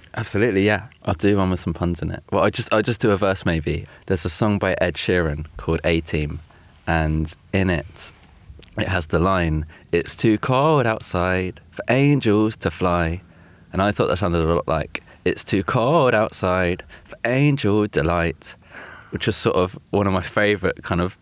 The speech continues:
puddings growing up. And again, I've since learned that this is quite a U K-centric thing, but sort of imagine this weird yogurty based dessert if you, if you are listening to this. And so I rewrote some of the song and just tried to fit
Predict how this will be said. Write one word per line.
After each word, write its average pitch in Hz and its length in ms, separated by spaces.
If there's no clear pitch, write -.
puddings 120 420
growing 95 280
up. - 240
And 104 120
again, 131 300
I've 98 80
since - 260
learned 92 160
that 80 100
this - 180
is 90 100
quite - 320
a 90 220
U 101 140
K-centric - 560
thing, 82 300
but - 180
sort - 220
of - 180
imagine 107 340
this 90 180
weird 92 360
yogurty 90 500
based 85 240
dessert 85 460
if - 160
you, - 160
if - 160
you 90 100
are 87 60
listening 90 320
to - 120
this. 73 300
And 101 100
so 104 160
I 120 100
rewrote 117 560
some 92 180
of 78 100
the 80 80
song 90 280
and 76 100
just - 300
tried 90 240
to 95 80
fit - 160